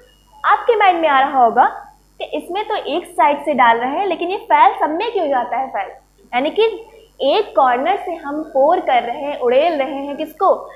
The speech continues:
color salt को, तो इस चारों तरफ पूरे beaker में क्यों थ्रो आउट हो जाता है, क्यों फैल जाता है?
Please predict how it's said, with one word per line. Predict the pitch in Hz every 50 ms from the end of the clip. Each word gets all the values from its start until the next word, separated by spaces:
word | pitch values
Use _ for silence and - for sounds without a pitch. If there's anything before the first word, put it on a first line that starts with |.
| - - - -
color | - 262 277 277 277 269 -
salt | - 262 269 311 359 349 - 320
को, | - 294 311 349 370 - - - - - _ -
तो | 381
इस | 392 - - - - _ -
चारों | 339 302 302 302 339 415 494 494
तरफ | - 415 403 427 427 427 427
पूरे | 339 349 381 403 339
beaker | 240 285 294 277 285 - 453 494 494
में | 480 453 415
क्यों | - 381 392 381
थ्रो | 392 359 359 349
आउट | 330 311 302 302 311
हो | 294 269
जाता | 269 240 233 247 233
है, | 240
क्यों | 240 - 440 480
फैल | 453 427 381 339 294
जाता | 269 277 247 220 - 233
है? | 220 202